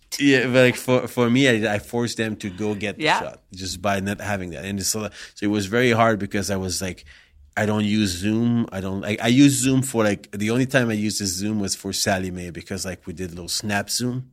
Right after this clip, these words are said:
Speaker 2: Oh, yeah, yeah.
Speaker 1: So, like, so that's the only time we use the zoom, my, my, my movie. But normally it's just, like, uh, all fixed lens and, like, two is the max I will go. Normally I like to be between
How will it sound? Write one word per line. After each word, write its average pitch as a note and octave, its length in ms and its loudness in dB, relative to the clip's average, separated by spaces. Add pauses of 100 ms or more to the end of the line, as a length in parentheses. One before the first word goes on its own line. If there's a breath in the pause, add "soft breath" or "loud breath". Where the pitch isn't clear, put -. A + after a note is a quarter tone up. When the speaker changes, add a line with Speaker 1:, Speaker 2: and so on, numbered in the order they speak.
(140)
Speaker 2:
Oh, E3+ 160 2
yeah, - 20 -2
yeah. D#3+ 320 -4 (160)
Speaker 1:
So, - 240 -6
like, F#2+ 160 -4
so - 140 -4
that's F#2+ 220 -4
the F#2+ 80 -8
only F#2 140 -6
time F#2+ 280 -6
we F2 100 -6
use F2 320 -8
the F2+ 60 -8
zoom, F2 280 -6
my, F2 200 -8
my, F2 360 -10
my F2 220 -10
movie. F2+ 320 -10
But F2+ 220 -8
normally F#2 400 -6
it's E2+ 120 -8
just, - 220 -10
like, F2 260 -12
uh, F2+ 200 -10 (560 loud breath)
all G#2 160 2
fixed - 400 -4
lens G2 340 -4
and, F#2 220 -6
like, F2 300 -10 (520)
two C#3 280 6
is G#2+ 120 4
the G#2+ 80 -2
max G2+ 340 0
I G#2+ 40 0
will F#2+ 120 -2
go. F#2 220 -2
Normally F#2+ 360 0
I F#2 60 2
like F2+ 220 -4
to F#2 140 -6
be F2+ 160 -6
between F2+ 460 -8